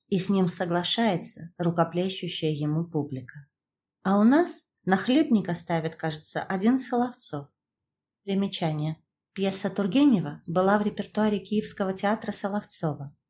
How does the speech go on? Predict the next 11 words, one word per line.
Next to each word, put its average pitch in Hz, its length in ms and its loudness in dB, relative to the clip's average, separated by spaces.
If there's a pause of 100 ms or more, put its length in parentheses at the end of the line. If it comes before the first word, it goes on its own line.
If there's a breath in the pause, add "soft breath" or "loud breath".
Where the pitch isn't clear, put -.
(380)
В 160 80 -4
«Малом 240 360 4
театре» 147 600 -8
по 175 80 2
«Нахлебнику» 180 800 0
в - 80 -20
тысяча 190 460 -4
восемьсот 180 560 -2
девяносто 170 520 0
шестом 165 460 -2
году 190 480 0